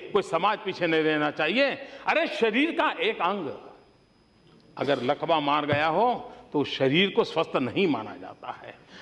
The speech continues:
अगर शरीर का एक अंग भी वीक है, तो ये शरीर कभी स्वस्थ नहीं माना जाता। ये समाज पुरुष का कोई एक अंग अगर वि-, निर्बल है, तो फिर ये समाज सशक्त नहीं माना जा सकता,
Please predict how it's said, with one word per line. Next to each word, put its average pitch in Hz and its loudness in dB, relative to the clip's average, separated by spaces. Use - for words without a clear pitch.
अगर 254 2
शरीर 262 2
का 302 0
एक 269 2
अंग 240 2
भी 247 2
वीक 233 0
है, 196 0
तो 165 6
ये 156 4
शरीर 185 2
कभी 190 2
स्वस्थ 175 -2
नहीं 156 2
माना 156 2
जाता। 175 0
ये 170 4
समाज 226 2
पुरुष 202 0
का 185 0
कोई 170 2
एक 160 0
अंग 233 2
अगर 233 2
वि-, 160 0
निर्बल 196 2
है, 226 -2
तो 160 2
फिर 160 0
ये 160 6
समाज 160 0
सशक्त 160 -4
नहीं 147 2
माना 151 2
जा 147 2
सकता, 170 0